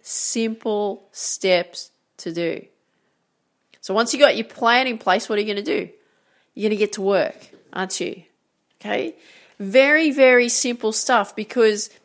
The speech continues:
if you get yourself into this headspace of negativity and you have all these doubts and you're comparing yourself to others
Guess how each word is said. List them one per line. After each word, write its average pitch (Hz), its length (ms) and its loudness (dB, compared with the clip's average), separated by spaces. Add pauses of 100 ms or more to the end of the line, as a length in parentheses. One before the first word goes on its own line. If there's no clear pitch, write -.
(260)
if 226 240 -8
you 254 200 -4
get 381 180 0
yourself 247 440 0
into 214 200 -4
this 185 180 -6
headspace 214 640 -4
of 180 80 -8
negativity 214 960 -6 (400)
and 175 160 -8
you 170 80 -6
have 185 200 -8
all 175 140 -4
these 160 220 -4
doubts 214 640 -2 (1800)
and 196 140 -8
you're 170 60 -14
comparing 202 420 0
yourself 190 340 -4
to - 120 -8
others 202 580 0